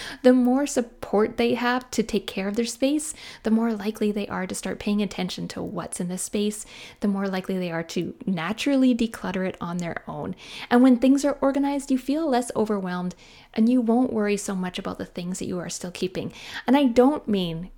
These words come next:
going in and deciding everything they need to keep and organize and how it's gonna be. I mean offering support for them to do that for themselves. The final tip, and I think you can kind of see where this was all going,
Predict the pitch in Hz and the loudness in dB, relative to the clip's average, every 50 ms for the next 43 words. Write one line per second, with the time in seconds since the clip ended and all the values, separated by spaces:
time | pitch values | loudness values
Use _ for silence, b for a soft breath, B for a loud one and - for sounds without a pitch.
0 | _ - - - 208 208 220 233 240 220 185 170 165 151 165 180 190 - B B | _ -12 -6 -2 0 2 2 4 2 2 0 -2 -4 -4 -6 -6 -8 -10 B B
1 | B B B B B B - 202 185 180 180 - 175 - - - - 180 190 190 | B B B B B B -4 -2 -2 -2 -2 -4 -6 -8 -6 -6 -4 -2 0 0
2 | 196 214 214 214 220 220 220 220 - - _ _ - - 202 190 202 208 214 202 | 2 2 4 4 4 2 0 -2 -6 -14 _ _ -2 0 0 2 4 2 2 2
3 | 208 - 208 196 196 196 196 190 185 185 180 - 190 - - - 185 196 - 196 | 2 0 -2 0 0 0 0 0 -2 -2 -4 -6 -8 -10 -8 -8 -8 -6 -6 -6
4 | 175 - - 165 165 175 196 202 214 220 247 247 247 185 180 - 185 180 175 - | -8 -6 -6 -6 -4 -2 -2 0 0 0 0 0 -2 -4 -6 -4 -4 -6 -6 -4
5 | - - 175 170 170 165 160 175 233 262 254 B B B B B - 330 359 359 | -6 -6 -6 -6 -6 -4 -2 -2 -2 -2 -4 B B B B B -2 0 0 0
6 | 311 - - _ - - 240 240 240 - 240 233 226 220 214 214 - - 208 - | 0 -2 -6 _ -2 0 0 0 -2 -2 -2 0 2 2 0 0 -2 -6 -8 -8
7 | - - 190 170 - - - - 220 196 175 175 170 175 175 - - 170 - - | -8 -6 -6 -6 -6 -8 -10 -6 -6 -6 -4 -6 -8 -8 -8 -8 -10 -10 -8 -8
8 | - - - - - - - - - - - - - - - - - - - _ | -8 -8 -8 -8 -8 -10 -8 -8 -10 -10 -8 -8 -8 -10 -10 -12 -12 -14 -14 _
9 | _ _ _ _ _ _ - 269 254 - 294 285 294 285 285 285 269 - - 208 | _ _ _ _ _ _ -6 -4 -2 0 2 2 4 4 4 2 0 0 -2 -2
10 | 202 202 - - - 240 220 214 214 214 - - 254 254 254 254 254 254 220 196 | -2 -2 -4 -2 0 2 2 2 0 0 4 6 6 6 6 6 2 2 0 0
11 | - - 208 214 208 208 196 - - 208 196 196 190 190 185 196 185 - 185 180 | 0 0 2 4 4 4 2 2 0 2 2 2 2 2 0 -2 -4 -4 -4 -2
12 | 185 175 180 175 - 175 175 170 170 175 175 180 180 185 | -2 -4 -4 -4 -4 -4 -4 -4 -6 -6 -6 -6 -8 -8